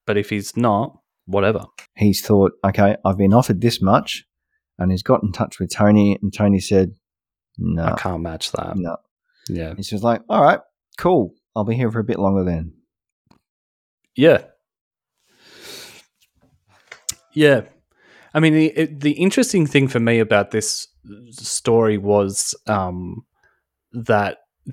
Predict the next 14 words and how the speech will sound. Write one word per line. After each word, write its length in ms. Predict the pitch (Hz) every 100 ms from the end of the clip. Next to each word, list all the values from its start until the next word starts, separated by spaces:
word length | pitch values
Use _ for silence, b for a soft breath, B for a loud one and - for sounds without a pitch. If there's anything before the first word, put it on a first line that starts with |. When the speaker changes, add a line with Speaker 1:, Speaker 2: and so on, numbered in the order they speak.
| -
Speaker 1:
there 240 | 113 107
is 160 | 120 131
a 60 | 135
cap 500 | - 107 98 - - _ _ _ _ _
for 140 | -
T 240 | 104 87 78
K, 280 | - 60 - _ - -
that 140 | 104 -
there 220 | 101 104
is, 420 | 110 104 - - -
uh, 500 | 101 92 82 80 - _ _ _ _ - -
you 80 |
know, 120 | 110 98
there, 300 | 107 87